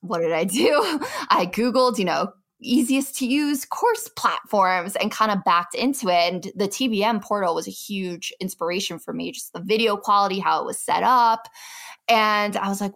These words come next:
"Wow, I bet I could create something similar, but Excel."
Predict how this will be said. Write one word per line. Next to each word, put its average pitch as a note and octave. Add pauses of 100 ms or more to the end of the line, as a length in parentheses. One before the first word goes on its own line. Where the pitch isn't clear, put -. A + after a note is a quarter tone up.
"Wow, B3+
I G#3+
bet D4+
I A3
could G3+
create B3+ (160)
something G3+
similar, G#3+
but F3 (200)
Excel." C#5